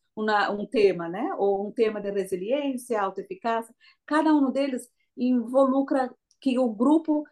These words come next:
seja participativo. Então, é, é... não é algo teórico que a pessoa vá assistir um vídeo gravado. É algo que tu tens que estar, vá ter um pouco de teoria, pero muita prática.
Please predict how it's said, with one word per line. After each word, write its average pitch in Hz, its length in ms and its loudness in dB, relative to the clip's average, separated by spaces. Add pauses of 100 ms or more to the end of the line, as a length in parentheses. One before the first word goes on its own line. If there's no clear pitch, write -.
seja 277 380 2
participativo. 294 1040 0 (440)
Então, 277 320 2 (760)
é, 226 80 2
é... 269 760 2
não 294 260 0
é 359 220 0
algo 269 320 -4
teórico 214 640 -4
que - 120 -16
a 208 80 -8
pessoa 220 400 -8
vá 226 260 0 (220)
assistir 233 800 -2
um 208 160 -2
vídeo 196 460 2
gravado. 185 600 2 (360)
É 214 120 0 (120)
algo 262 240 2
que 302 120 -6
tu 262 140 -12
tens 240 320 -4
que - 80 -6
estar, 302 500 -2 (260)
vá 254 300 2
ter 254 300 0
um 240 120 -4
pouco 403 420 -2
de 285 100 -2
teoria, 269 360 -2
pero 277 220 -4
muita 294 460 0
prática. 311 720 -8